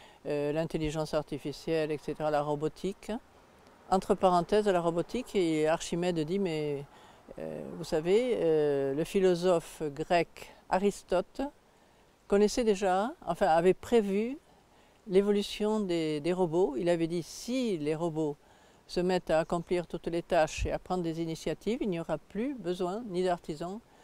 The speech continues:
ni d'esclaves, ni de quoi que ce soit, les, les robots feront tout. Il a écrit ça au quatrième siècle avant notre ère, Aristote, hein. Donc, alors, il y a tous ces problèmes qui sont évoqués. Euh,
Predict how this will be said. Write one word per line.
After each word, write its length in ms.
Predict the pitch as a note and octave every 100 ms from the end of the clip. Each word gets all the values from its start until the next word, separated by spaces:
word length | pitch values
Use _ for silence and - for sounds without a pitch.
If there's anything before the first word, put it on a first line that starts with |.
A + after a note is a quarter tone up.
| - _ F#3+
ni 60 |
d'esclaves, 600 | F#3 E3+ - D#3+ F#3 G#3+ B3+ - -
ni 100 | F3+
de 60 |
quoi 180 | F3+ F3
que 60 | -
ce 120 | E3+
soit, 200 | - F#3
les, 260 | F#3+ E3 -
les 160 | E3 E3+
robots 240 | D#3+ F#3
feront 260 | - E3 D#3+
tout. 220 | D3 C3+ - - -
Il 160 | G3 G3+
a 60 |
écrit 280 | G3 - G3+
ça 320 | - A3 A#3+
au 80 | G3
quatrième 480 | - A#3 B3+ A3 G3
siècle 460 | - G3+ A3 - A3+ C#4+ _ _ _
avant 200 | - G3
notre 260 | F#3+ F#3+ -
ère, 160 | E3 D#3
Aristote, 440 | G3 G3+ - C#3+ -
hein. 140 | D#3+ G#3+ - _ _ _ _ - - -
Donc, 280 | G3+ A3 -
alors, 220 | - F#3+ F#3
il 20 |
y 60 |
a 60 | G3
tous 180 | - D4
ces 120 | C4
problèmes 520 | - G#3+ G3 F#3+ F3
qui 120 | D#3+
sont 360 | F3 - F3+ E3
évoqués. 640 | E3+ D#3 E3+ - A3 D4 - - - -
Euh, 280 | E3+ E3+ E3